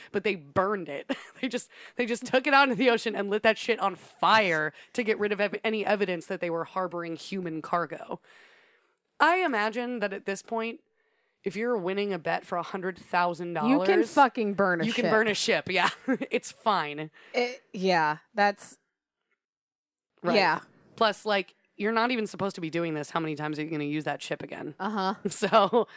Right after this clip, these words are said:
Speaker 1: so, unfortunately, these other survivors of the Clotilla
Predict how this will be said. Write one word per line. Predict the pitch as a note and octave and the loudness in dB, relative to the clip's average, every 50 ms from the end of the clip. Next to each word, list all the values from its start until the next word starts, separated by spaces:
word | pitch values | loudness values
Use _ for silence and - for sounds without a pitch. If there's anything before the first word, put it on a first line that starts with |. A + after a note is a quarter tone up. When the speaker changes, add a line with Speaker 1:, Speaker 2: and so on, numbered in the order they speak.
| - - - - - - - - - - - - _ _ _ _ _ - | -20 -20 -20 -20 -20 -20 -20 -20 -20 -20 -20 -20 _ _ _ _ _ 2
Speaker 1:
so, | - D#4 D4+ D4 D4+ C#4+ C4+ - - - - - - | 4 6 8 8 6 6 4 0 -6 -10 -10 -4 -2
unfortunately, | B3+ C#4+ - C4 C4 C4 - A3+ A3+ A3 - G#3 G3+ G3 G#3 A#3 A3+ - _ | -2 0 2 2 0 0 2 0 -2 0 0 0 0 0 0 -2 -4 -8 _
these | - G#3+ G#3 G3 G#3 | -6 -6 -4 -2 0
other | - G#3+ G#3+ A3+ | 0 2 2 0
survivors | A3+ - - G3 F#3+ F#3 F3+ F3+ F#3 F#3+ F3+ D#3+ | 0 -2 -4 -2 0 0 0 0 0 -4 -6 -6
of | F3+ D#3 | -8 -8
the | F#3 | -8
Clotilla | - - G3 F3+ - - F3 E3+ E3+ E3+ F#3 F3+ | -4 -4 -4 -4 -2 -2 -2 0 0 0 -2 -4